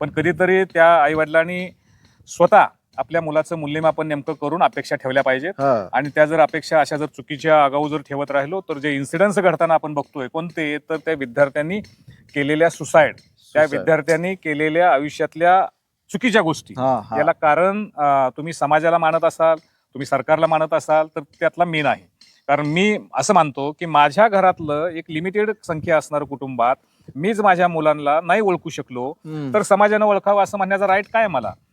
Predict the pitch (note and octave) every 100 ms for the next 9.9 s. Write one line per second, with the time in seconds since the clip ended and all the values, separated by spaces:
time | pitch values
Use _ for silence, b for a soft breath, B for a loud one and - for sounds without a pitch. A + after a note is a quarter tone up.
0 | _ E3+ D#3+ F3 D3 D3 C#3+ G3+ A3 E3
1 | C#3+ C#3+ F3+ G#3 - - - D3+ E3 E3
2 | E3 B2 E3 D#3+ D3 D3+ C#3+ - D3 F#3
3 | D#3 D3+ D#3+ C#3+ C3+ D3+ D3 D#3+ F3 F#3
4 | C#3 C3 D3+ E3 F#3 E3+ C#3 D3+ D3 C#3+
5 | D#3 D3+ - C3 - F#3+ F3+ G#3+ F3 D#3
6 | D#3 - D3+ C#3 C#3+ C#3+ C3 D3+ E3 E3
7 | C#3 C#3 C3+ C3 - G3 b b - B2+
8 | D3 D3 C#3 D3 C#3+ C3+ C3 E3 G3 G#3+
9 | _ _ C#3+ D3 C#3 C#3 C#3 B2+ -